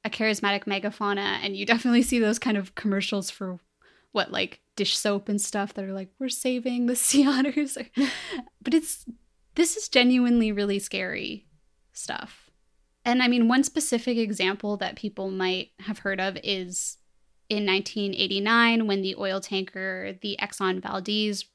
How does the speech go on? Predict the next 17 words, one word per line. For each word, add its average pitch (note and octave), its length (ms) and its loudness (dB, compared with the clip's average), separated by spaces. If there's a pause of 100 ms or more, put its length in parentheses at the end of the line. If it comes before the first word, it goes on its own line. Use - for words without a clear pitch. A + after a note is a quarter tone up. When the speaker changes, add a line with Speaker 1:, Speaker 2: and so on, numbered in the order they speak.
Speaker 1:
ran F#3+ 200 0
aground F#3+ 380 0
in G3 280 -6
Prince - 360 -8
William F#3+ 220 -4
Sound G3 340 0
in - 80 -6
Alaska G#3 720 -2 (400)
and A3 120 0
spilled G#3+ 380 -2
forty-two C#4+ 600 -2
million G#3 500 0
liters G3+ 480 -2
of - 160 -16
crude G#3 340 -6
oil. - 600 -6 (200)
Speaker 2:
Whoa. F3+ 720 -8